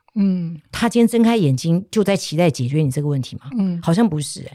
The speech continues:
Speaker 1: 不是他的优先顺序。
Speaker 2: 所以他不是他的优先顺序，你知道他的优先顺序是什么，对不对？如果你都不了解他的优先顺序，你会觉得说他为什么不重视你？
Speaker 1: 嗯。
Speaker 2: 而且立刻会觉得他是个坏人。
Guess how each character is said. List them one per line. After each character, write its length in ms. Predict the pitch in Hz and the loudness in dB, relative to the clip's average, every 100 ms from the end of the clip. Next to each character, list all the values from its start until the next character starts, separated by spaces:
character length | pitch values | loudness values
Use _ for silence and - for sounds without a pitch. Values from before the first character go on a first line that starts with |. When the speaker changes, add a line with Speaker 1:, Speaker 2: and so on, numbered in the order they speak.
| - | 0
Speaker 1:
不 100 | 190 | 2
是 120 | 196 | 2
他 140 | 185 | 2
的 80 | 165 | 2
优 180 | 180 190 | 4 4
先 200 | 196 185 | 4 2
顺 180 | 180 160 | 0 0
序。 60 | |
Speaker 2:
所 40 | 330 | 2
以 40 | |
他 60 | 349 | 2
不 60 | |
是 60 | 302 | 2
他 80 | 302 | 0
的 80 | 294 | 2
优 180 | 240 277 | 2 2
先 200 | 277 277 | 4 4
顺 180 | 262 | 4
序， 340 | 247 - 202 190 | 2 2 0 2
你 100 | 160 | 0
知 100 | 151 | 2
道 120 | 247 | 2
他 280 | 220 - 220 | 0 -2 0
的 60 | 233 | 2
优 160 | 170 | 2
先 180 | 151 156 | 0 0
顺 160 | 143 - | -2 -4
序 160 | 123 | -6
是 80 | 135 | -8
什 120 | 139 | -12
么， 60 | - - _ - | -16 -20 _ -2
对 100 | 254 | 0
不 80 | 233 | 2
对？ 100 | 180 | 2
如 140 | 214 | 2
果 100 | 285 | 4
你 100 | 269 | 4
都 100 | 151 | 4
不 120 | 202 | 2
了 140 | 196 180 | 2 4
解 80 | |
他 140 | 147 165 | 2 2
的 60 | |
优 200 | 151 147 | 2 2
先 180 | 143 147 | 2 0
顺 180 | 143 160 | 0 0
序， 180 | 131 151 | -2 -2
你 120 | 131 | -2
会 160 | 123 170 | -2 -2
觉 160 | 147 | -2
得 80 | 143 | -2
说 180 | 147 160 - - | -2 -6 -8 -6
他 120 | 233 | -2
为 80 | 226 | 0
什 80 | 180 | 0
么 80 | |
不 120 | 135 156 | -4 -4
重 220 | 175 143 | -4 -2
视 200 | - 120 | -2 -6
你？ 200 | - 143 - | -8 -12 -6
Speaker 1:
嗯。 240 | 233 220 | -4 0
Speaker 2:
而 100 | 214 | 0
且 140 | 247 277 | 2 0
立 200 | 185 285 | 0 0
刻 160 | 226 220 | 2 2
会 120 | 214 | 2
觉 140 | - | 2
得 80 | 151 | 2
他 80 | 175 | 2
是 120 | 196 | 0
个 60 | 185 | -2
坏 300 | - 233 156 | 0 2 2
人。 220 | 120 | 0